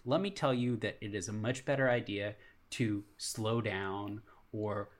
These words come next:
move around it or just stop and then walk very calmly. Because what you don't wanna do, uh,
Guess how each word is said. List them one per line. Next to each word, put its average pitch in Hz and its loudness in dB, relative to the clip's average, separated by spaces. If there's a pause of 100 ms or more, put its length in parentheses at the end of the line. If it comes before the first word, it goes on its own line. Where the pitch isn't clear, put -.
move 117 4
around 104 0
it 104 -4 (240)
or 160 4
just 185 0
stop - 2 (160)
and 127 2
then 127 2
walk 107 0
very 131 2
calmly. 131 0 (360)
Because 131 2
what 123 0
you 127 2
don't 220 4
wanna 151 6
do, 98 -2 (300)
uh, 101 0